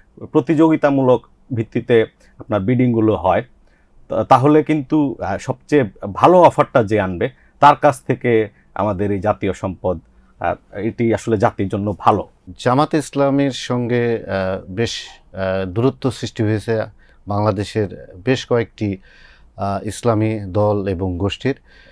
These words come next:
Speaker 2: সর্বশেষ যুক্ত হয়েছে, আহ, হেফাজতে ইসলামের আমির, আহ, মহিবুল্লাহ বাবুনগরী, এবং তিনি প্রকাশ্যেই জামাতকে ভোট দেওয়া হারাম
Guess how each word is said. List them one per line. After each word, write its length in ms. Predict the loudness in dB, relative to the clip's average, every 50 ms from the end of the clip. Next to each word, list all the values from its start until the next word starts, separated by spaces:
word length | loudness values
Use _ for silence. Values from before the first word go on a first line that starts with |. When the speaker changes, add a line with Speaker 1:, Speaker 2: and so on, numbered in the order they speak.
| -20 _ _ _ _ -8
Speaker 2:
সর্বশেষ 560 | 0 2 2 4 4 2 0 0 0 -2 0
যুক্ত 300 | 0 -2 -4 -2 0 0
হয়েছে, 600 | 0 2 2 2 0 -2 -2 -4 -2 -2 -2 -2 -4 _ _ _ _ -12 -8
আহ, 880 | -6 -4 -2 -2 -2 -2 -2 -2 -2 -2 -4 -6 -8 -14 _ _ -10 -8
হেফাজতে 460 | -6 -2 0 0 0 0 0 -2 -2
ইসলামের 520 | -4 -2 -2 -2 0 0 0 -2 -4 -4
আমির, 440 | -4 -2 -2 0 0 0 -2 -4 -6 -12 _ _ _ -20 -20 -20 _ _ -4
আহ, 200 | -2 -2 -2 0
মহিবুল্লাহ 640 | 0 0 0 2 2 4 4 4 4 2 2 0 0
বাবুনগরী, 600 | -2 -2 -2 -4 -6 -8 -8 -10 -10 -12 -12 -14 -18 _ _ _ _ _ _ -20 -20 _ _ _ _ -10
এবং 360 | -6 -4 0 0 0 0 0 0
তিনি 260 | 0 2 2 2 2 0
প্রকাশ্যেই 840 | 0 -2 -2 0 0 -2 -2 -4 -4 -2 0 0 2 2 0 0
জামাতকে 680 | 0 0 2 2 2 0 -2 -4 -6 _ -4 -2 -2 0
ভোট 240 | 0 0 -2 -2
দেওয়া 320 | 0 0 2 4 4 4 2
হারাম 580 | 2 0 2 2 2 0 0 -2 -6 -10 -14